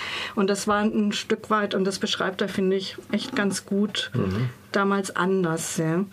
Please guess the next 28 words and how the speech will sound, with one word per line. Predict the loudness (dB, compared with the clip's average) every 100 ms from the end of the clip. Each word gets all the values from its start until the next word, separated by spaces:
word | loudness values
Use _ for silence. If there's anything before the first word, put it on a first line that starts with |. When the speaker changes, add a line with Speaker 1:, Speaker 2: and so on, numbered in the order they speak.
| -10 -14 -12 -14 -16 -18 -20 -20 0
Speaker 1:
Und | 2 2
auch | 0 -2
dieses | 0 0 2 0 -2
Familie | 0 2 2 2 0
ist | -2 -2
die | 0
Hölle, | 2 2 2 0
Kleinfamilie | 0 0 2 0 2 2 2 2 0
ist | 0 -2 -4
die | 0
Keimzelle | 0 0 0 0 0 0
der | 0 -2
Gewalt, | 0 0 0 0 0
ja, | -2 0
das, | -2 -4 -2
ähm, | 0 2 2 2 2
wir | 2
müssen | 2 0 0
was | -2 -2
anders | 0 2 2 0 0
machen, | 2 0
Wahlverwandtschaften, | 2 0 0 0 0 0 0 0 -2 -2 -4 0 2 2 0 -4 -8 -2
äh, | 2 2 2
sind | 0 0 0 -4 -4 -4
das | -2
Ding | 0 0
der | 0
Stunde, | -2 0 2 4 2 0